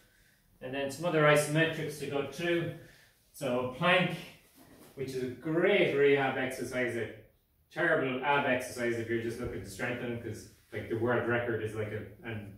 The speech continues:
like, fourteen hours or something stupid. But it's good for rehab. So into this position, onto your toes, and you wanna drive your elbows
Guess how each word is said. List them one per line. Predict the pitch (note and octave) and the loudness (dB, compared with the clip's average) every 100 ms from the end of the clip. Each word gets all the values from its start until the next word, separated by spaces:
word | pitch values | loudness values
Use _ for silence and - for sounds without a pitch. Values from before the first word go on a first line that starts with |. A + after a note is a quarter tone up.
| - | -16
like, | G#2+ G#2 | -14 -14
fourteen | - A#2+ A2 A#2 A2 | -8 -6 -4 -4 -2
hours | A2 A2 | -2 -4
or | G#2 | -6
something | A2+ A#2 A2+ | -8 -8 -8
stupid. | - A#2+ A#2 - - - - - - - | -6 -6 -8 -14 -20 -20 -20 -20 -18 -8
But | B2+ | -6
it's | - | 0
good | E3+ D#3 | 0 2
for | C#3+ | 4
rehab. | E3 E3 F3 F3 - - - _ _ - | 4 6 4 2 -2 -14 -20 _ _ -14
So | C#3+ | -4
into | D3+ D3+ | 0 0
this | D#3 F#3 - | 2 2 2
position, | D#3+ E3+ - E3+ D#3+ C3 | 0 0 2 2 2 2
onto | C3+ C#3+ D3 | 0 0 0
your | C3+ | 0
toes, | - D#3+ D#3 D3+ C#3+ - - - _ _ _ _ _ _ - | 2 2 4 4 2 0 -8 -18 _ _ _ _ _ _ -6
and | B2+ | 0
you | C3+ | 2
wanna | D3+ D3+ - | 4 2 2
drive | C#3 D3+ D#3+ D#3+ D3+ | 2 6 6 6 2
your | D3+ D3 | 4 4
elbows | D3 C#3+ C3 - - | 2 2 0 -2 -6